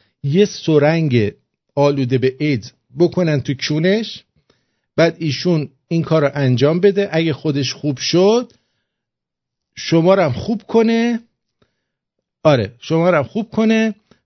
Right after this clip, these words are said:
و بعد ما اصلاً هممون میاییم میشینیم در بست جلوی این آفت الله تبریزیان و خود من مریدش می‌شم.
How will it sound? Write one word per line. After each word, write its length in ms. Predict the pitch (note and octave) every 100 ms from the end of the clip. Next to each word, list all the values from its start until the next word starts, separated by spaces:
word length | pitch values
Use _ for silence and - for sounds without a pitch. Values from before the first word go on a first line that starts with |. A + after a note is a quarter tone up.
| _
و 120 | C3 D3
بعد 400 | C#3 F#3+ G#3+ F3+
ما 160 | G3+
اصلاً 260 | D#3 F#3+ G3
هممون 480 | C#3+ D#3+ E3+ G#3 G3+
میاییم 420 | G3 G3 G3 G3 _ _ _ _ -
میشینیم 440 | F#3 - F#3 F3+
در 300 | D#3 D3 C3
بست 440 | B2 E3 F3 - -
جلوی 400 | C3+ C3 D3 D3+
این 320 | D3+ D3 C3+ _ _ _ _ _
آفت 360 | C#3 B2+ A#2+
الله 420 | A#2+ A2+ A#2+ B2+ B2
تبریزیان 800 | A#2+ A2 G#2 F#2 G#2+ A2 C3+ C3 _ _ _ A2
و 100 | A#2
خود 300 | - D#3 D3
من 300 | C#3 D3 D3
مریدش 580 | B2+ A2+ A2 G2 - G#2+
می‌شم. 300 | - G2